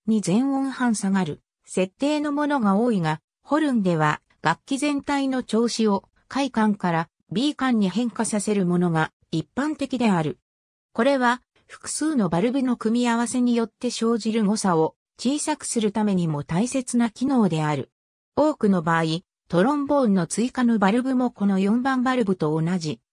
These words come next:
機能を持つ。ピストンバルブの模式図、ロータリーバルブの模式図、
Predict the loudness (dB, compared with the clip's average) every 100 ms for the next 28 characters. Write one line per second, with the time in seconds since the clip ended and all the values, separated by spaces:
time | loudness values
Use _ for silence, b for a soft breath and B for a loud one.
0 | _ -4 0 2 0 0 -2 -6 -8 -12
1 | _ _ _ _ _ -6 -4 -4 -4 -2
2 | -2 -2 0 0 0 0 -4 -4 -6 -4
3 | -4 -4 -2 -2 0 0 0 0 0 2
4 | 2 0 -2 -6 -6 -4 -4